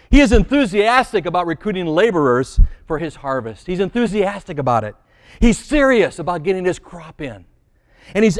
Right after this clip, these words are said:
absolutely fair with those he hires. He pays what he says he's gonna pay. And he's tactful when unjustly accused.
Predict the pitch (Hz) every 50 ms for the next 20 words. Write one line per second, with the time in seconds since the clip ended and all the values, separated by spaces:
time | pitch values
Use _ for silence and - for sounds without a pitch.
0 | - - 254 311 339 349 330 - 339 - 262 240 220 233 269 254 240 226 185 -
1 | - - 226 226 233 220 220 214 - 175 151 156 - 220 214 185 - - 254 285
2 | 277 247 175 110 98 98 _ - - _ _ _ _ - _ _ - 220 214 -
3 | - 254 277 285 277 202 - 233 262 277 - - 320 294 277 254 190 180 151 127
4 | 110 - 139 123 95 95 92 _ _ _ _ _ _ _ _ _ _ _ _ _
5 | _ _ _ _ _ _ - - 143 151 139 - - - - - 208 220 196 _
6 | _ _ - 110 98 _ _ _ _ _ _ _ _ _ _ - 147 147 147 160
7 | 175 180 156 113 131 139 135 - - 143 139 170 196 _ - 285 277 269 214 127
8 | - _ _ _ _